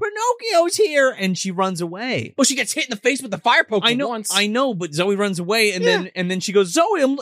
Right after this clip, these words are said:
Speaker 1: and she goes looking for her. And then out of frame, she gets fucking cracked in the head with a fucking fire poker.
Speaker 2: Okay, th-, th-, this is where I start to lose, like, logic for this
Speaker 1: So,
Speaker 2: movie.
Speaker 1: so, okay, this is what happens. She gets whacked in the head, and it's very clear, like, the way that they do the camera stuff and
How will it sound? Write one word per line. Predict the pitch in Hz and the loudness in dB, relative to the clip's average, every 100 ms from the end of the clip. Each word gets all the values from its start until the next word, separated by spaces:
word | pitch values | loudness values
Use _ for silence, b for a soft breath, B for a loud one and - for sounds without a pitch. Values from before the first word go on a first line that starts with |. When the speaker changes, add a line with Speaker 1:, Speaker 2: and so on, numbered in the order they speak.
| 208 | -2
Speaker 1:
and | 175 | -2
she | 175 | 0
goes | 190 208 | 0 0
looking | 277 254 | -4 -4
for | 196 185 | -2 0
her. | |
And | - 185 196 | 0 0 0
then | 190 - | -2 -2
out | 196 | -2
of | 196 | -2
frame, | - 214 226 214 | -8 -6 -6 -4
she | 180 | -2
gets | 165 | -4
fucking | - 202 160 | 0 0 -2
cracked | - - 196 214 220 | -8 0 0 0 -6
in | |
the | 196 | -8
head | 175 185 | -4 -4
with | 170 151 | -2 -6
a | 139 | -6
fucking | 156 151 143 131 | -4 -6 -6 -6
fire | 131 127 117 | 0 2 0
poker. | 104 110 226 | -4 -8 -6
Speaker 2:
Okay, | 254 214 | -8 -6
th-, | 285 254 | -8 -6
th-, | 302 - B B _ _ _ _ _ _ _ B B B 392 | -4 -2 B B _ _ _ _ _ _ _ B B B 0
this | 370 | 0
is | 339 | 2
where | 285 | 2
I | 233 | 0
start | 220 | -6
to | 180 | -8
lose, | 175 160 160 | -6 -6 -2
like, | 147 | -2
logic | 147 143 143 135 | 0 -2 -2 -6
for | 143 | -10
this | 120 127 | -10 -2
Speaker 1:
So, | 165 160 | 2 2
Speaker 2:
movie. | 143 87 - | 0 -6 -4
Speaker 1:
so, | - 175 175 - | -2 0 -2 -6
okay, | 147 120 113 | -6 -4 -4
this | |
is | 147 | -4
what | 165 | -2
happens. | 131 98 | -2 -4
She | 120 | -10
gets | 101 | -12
whacked | 107 123 156 | -4 -4 -2
in | 202 | -6
the | 180 | -4
head, | 156 151 151 - | -4 -4 -6 -10
and | 110 | -12
it's | 98 | -12
very | 120 117 131 156 | -12 -6 -4 -4
clear, | - 147 143 | -6 -8 -6
like, | 117 | -8
the | 113 | -10
way | 113 | -10
that | 123 123 | -10 -8
they | 123 | -8
do | 117 | -10
the | 101 | -10
camera | 139 135 143 139 131 | -8 -6 -6 -10 -10
stuff | - 131 - | -8 -10 -12
and | 123 117 | -16 -16